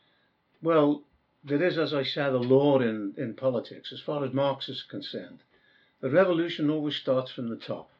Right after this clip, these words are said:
It's an irony. It's something that Marx pointed out, Engels, Trotsky himself, and that we've continually pointed out. The most visible sign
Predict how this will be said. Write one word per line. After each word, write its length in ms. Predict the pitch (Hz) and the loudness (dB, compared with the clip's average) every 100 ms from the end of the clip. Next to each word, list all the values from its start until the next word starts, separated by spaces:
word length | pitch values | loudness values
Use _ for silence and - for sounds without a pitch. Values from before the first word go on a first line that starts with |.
| _ _ _ _ _ - | _ _ _ _ _ -18
It's 160 | 147 | -4
an 140 | 139 139 | -2 2
irony. 500 | 147 135 92 - - _ _ _ _ - | 2 0 -2 -8 -16 _ _ _ _ -14
It's 200 | - - | -10 -4
something 340 | 156 143 127 | -2 -2 -4
that 140 | 123 | -4
Marx 400 | 123 131 147 147 - | 0 2 2 -2 -8
pointed 340 | 151 147 135 135 | -10 -8 -4 -2
out, 320 | 143 139 131 - _ _ _ _ _ _ _ _ | -2 -4 -8 -16 _ _ _ _ _ _ _ _
Engels, 680 | 131 135 135 135 143 135 131 - | -2 2 2 2 -2 -4 -10 -4
Trotsky 520 | 147 147 - 151 127 | 0 0 -2 -4 -4
himself, 520 | 117 - 160 151 151 - _ _ _ - | -4 -4 -2 -2 -4 -12 _ _ _ -4
and 140 | 151 | 0
that 140 | 139 139 | 2 4
we've 220 | 151 143 | 2 2
continually 580 | 131 131 139 135 127 120 | -4 -4 -2 0 -2 -4
pointed 420 | - 117 117 104 | -6 -6 -6 -8
out. 240 | 95 87 | -10 -10
The 60 | 135 | -6
most 260 | 147 143 | -4 -4
visible 540 | 123 143 185 170 147 135 | -6 -4 -4 -4 -4 -4
sign 580 | - 156 147 123 - | -4 -2 0 -2 -6